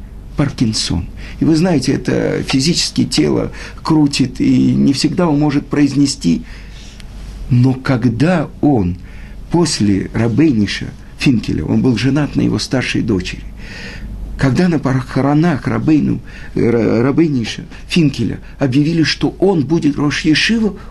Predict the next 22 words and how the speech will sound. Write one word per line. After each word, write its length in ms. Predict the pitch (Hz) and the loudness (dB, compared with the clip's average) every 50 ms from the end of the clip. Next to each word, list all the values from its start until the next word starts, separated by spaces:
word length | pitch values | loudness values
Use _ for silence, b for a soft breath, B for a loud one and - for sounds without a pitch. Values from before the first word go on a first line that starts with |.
| B B | B B
у 40 | - | -10
всех 320 | - - - - 113 98 - | -6 -4 -2 0 -2 -2 0
было 220 | 139 - - 69 | -2 0 0 0
удивление. 640 | - 151 151 175 180 208 214 220 196 - - - - B B B B B B B B | 0 2 2 2 2 2 2 2 0 -2 -2 -6 -8 B B B B B B B B
У 80 | 139 | 4
него 260 | 135 135 143 147 185 185 | 4 4 4 4 2 2
уже 460 | 175 147 127 135 160 160 143 - - B B B B - | 2 2 4 4 4 2 2 0 -2 B B B B -2
к 40 | |
тому 240 | - 170 151 156 156 | 0 2 4 4 4
времени 480 | 139 143 135 123 120 123 131 135 127 107 | 4 4 4 4 4 4 2 2 2 0
около 540 | 98 104 76 92 107 151 - - 147 135 123 | 0 -2 -4 -2 -2 -2 0 0 -2 0 0
шести 400 | - - 151 - - - - 185 | 0 0 0 -2 0 0 2 2
лет 320 | 180 - 127 123 120 - B B B B B | 4 4 4 2 2 -2 B B B B B
он 180 | - 139 139 127 | 0 0 2 2
болел, 440 | 160 175 180 165 147 127 120 117 - B B B B B B | 2 4 4 4 4 4 2 0 -4 B B B B B B
э, 280 | - 110 110 104 113 156 - | -6 -4 -2 -2 -2 -2 0
Паркинсоном. 840 | 165 160 151 - 185 180 175 - - - 254 254 202 147 117 - - - - - - - - - - - - - - - - - - - - - - - - - - - - - - - - - - - - - - - - - - - - - - - - - | -2 -2 0 2 2 2 2 2 2 2 2 2 2 0 0 -4 -8 -12 -14 -14 -14 -14 -14 -14 -16 -16 -16 -14 -14 -14 -14 -12 -12 -12 -12 -10 -10 -10 -10 -10 -10 -10 -10 -12 -12 -14 -14 -14 -12 -12 -12 -10 -10 -10 -10 -10 -10 -8 -10 -10 -10 -10 -2 0
И 60 | - | 0
что 420 | - - - - - - 175 180 | 0 0 -2 -4 -2 0 2 2
сделал 560 | 165 135 - 123 127 135 143 139 127 131 - - 92 | 2 2 0 2 2 2 2 2 0 0 -2 -4 -4
этот 320 | - 107 - - - - | -4 -4 -4 -4 -6 -6
человек? 560 | - - - - - - 76 - - - - | -6 -6 -4 -4 -4 -2 -2 -4 -4 -6 -8